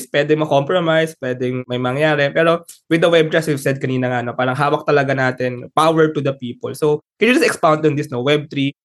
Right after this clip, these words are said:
ano ba yung implications ng Web three? And ano ba talaga yung parang gustong gawin ni Tetrix? Maybe we can have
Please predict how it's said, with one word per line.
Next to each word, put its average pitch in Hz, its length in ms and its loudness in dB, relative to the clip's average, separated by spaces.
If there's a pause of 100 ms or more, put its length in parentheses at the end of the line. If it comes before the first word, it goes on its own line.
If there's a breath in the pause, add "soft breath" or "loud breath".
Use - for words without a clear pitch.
(140)
ano 160 80 2
ba 160 80 2
yung 165 160 2
implications 156 320 0
ng 143 80 -4
Web 139 320 -2
three? 139 240 -2 (320)
And 156 160 2
ano 165 160 2
ba 165 80 2
talaga 156 240 4
yung 156 160 2
parang 143 400 0 (240)
gustong 139 320 -2
gawin 143 320 2
ni 139 320 -2 (240)
Tetrix? 143 400 2
Maybe 160 240 4
we 151 80 2
can 139 240 0
have 127 240 0